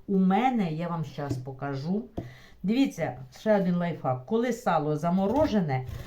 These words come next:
воно прекрасно треться на тертушку,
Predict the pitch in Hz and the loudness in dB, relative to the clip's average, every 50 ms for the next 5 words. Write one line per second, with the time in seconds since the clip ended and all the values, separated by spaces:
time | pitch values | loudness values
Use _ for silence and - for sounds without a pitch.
0 | - - - - - - - - 156 190 208 214 226 226 202 190 - 202 196 196 | -14 -16 -18 -20 -20 -14 -8 -2 2 4 4 6 6 4 4 4 4 2 2 2
1 | 190 - 214 208 208 220 254 285 285 - - 269 262 277 277 277 - - 180 185 | 2 2 4 4 4 4 4 0 0 -2 -4 -2 -2 -2 -2 -2 -2 0 2 6
2 | 190 214 240 262 262 - - - 214 202 196 190 180 185 196 202 202 - - 208 | 6 6 6 6 0 -4 0 4 4 6 6 6 4 4 4 2 2 2 0 0
3 | 202 185 - - 208 196 185 - - - - - 139 | 0 0 -4 -4 -4 -4 -4 -6 -10 -16 -12 -10 -8